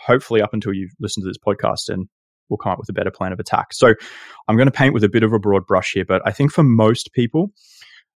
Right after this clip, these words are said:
we typically eat breakfast a bit later on the weekend. Hopefully you get a bit of a sleep in, or there's, like, a later gym class, or you get to go for a walk, or, you know, w-, whatever you, you do with your Saturday mornings. Um, breakfast typically lands a little bit later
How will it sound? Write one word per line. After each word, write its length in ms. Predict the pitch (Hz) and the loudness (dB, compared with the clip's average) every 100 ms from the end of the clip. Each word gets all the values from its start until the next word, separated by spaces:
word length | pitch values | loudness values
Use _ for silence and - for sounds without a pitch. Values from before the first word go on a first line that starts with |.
| _ - | _ -8
we 100 | 117 | -4
typically 420 | 139 131 135 123 | -2 0 0 0
eat 140 | 107 | 0
breakfast 360 | 104 - 107 - | -2 -2 -6 -8
a 20 | |
bit 160 | - 90 | -8 -4
later 220 | 87 90 95 | -2 -2 -4
on 80 | |
the 80 | 92 | -4
weekend. 340 | 90 92 90 90 | -4 -4 -6 -2
Hopefully 380 | 113 - 110 | -2 0 -2
you 40 | 101 | 0
get 120 | 95 | -2
a 40 | |
bit 120 | 90 92 | -4 -8
of 100 | 90 | -10
a 40 | |
sleep 340 | - 123 117 117 | -6 -2 -2 -2
in, 260 | 120 117 | -2 -2
or 120 | 104 | -4
there's, 180 | 90 90 | -4 -6
like, 160 | - - | -10 -10
a 40 | |
later 260 | 92 95 92 | -6 -4 -4
gym 260 | 123 135 | -4 -4
class, 480 | 131 131 131 127 117 | -2 -2 -2 -2 -4
or 60 | 95 | -8
you 40 | |
get 120 | - | -10
to 100 | - | -10
go 60 | - | -10
for 120 | - | -10
a 60 | 92 | -10
walk, 500 | 104 123 120 113 - | -2 2 2 -2 -6
or, 280 | 92 90 95 | -8 -8 -8
you 80 | |
know, 100 | 90 | -10
w-, 300 | 87 104 - | -10 -14 -8
whatever 240 | 107 120 120 | 0 2 2
you, 200 | 113 101 - | -2 -4 -8
you 120 | 107 | -8
do 120 | 101 | -6
with 140 | 98 - | -6 -6
your 60 | |
Saturday 360 | 101 104 95 95 | -6 -4 -4 -6
mornings. 420 | 92 92 95 - - - - - - | -10 -14 -14 -20 -20 -20 -18 -12 -6
Um, 220 | 92 90 - _ _ | -6 -6 -14 _ _
breakfast 400 | - 123 135 - | -2 0 -2 -4
typically 420 | - 147 139 - 127 | -2 -2 -2 -4 0
lands 300 | 101 101 107 | 0 0 0
a 40 | |
little 220 | 98 101 | -2 -2
bit 160 | 98 - | -2 -4
later 360 | 95 92 - | -6 -6 -6